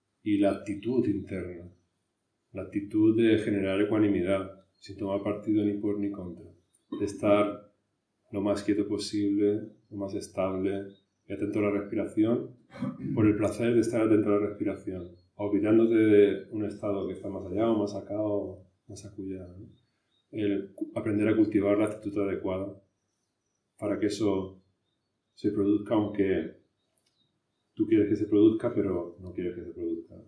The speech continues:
Es esa paradoja, ¿no? Para que se, para que se produzca ese estado,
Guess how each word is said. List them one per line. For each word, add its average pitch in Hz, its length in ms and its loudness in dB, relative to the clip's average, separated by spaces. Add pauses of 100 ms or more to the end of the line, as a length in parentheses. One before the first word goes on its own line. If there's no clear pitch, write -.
Es - 360 -20 (400)
esa 95 640 -2 (760)
paradoja, 107 640 0
¿no? 104 200 -10 (560)
Para 104 240 0
que 101 80 -2
se, 98 100 -6 (380)
para 107 160 -2
que 101 80 0
se 110 160 -2
produzca 113 400 4
ese 123 200 2
estado, 135 640 -2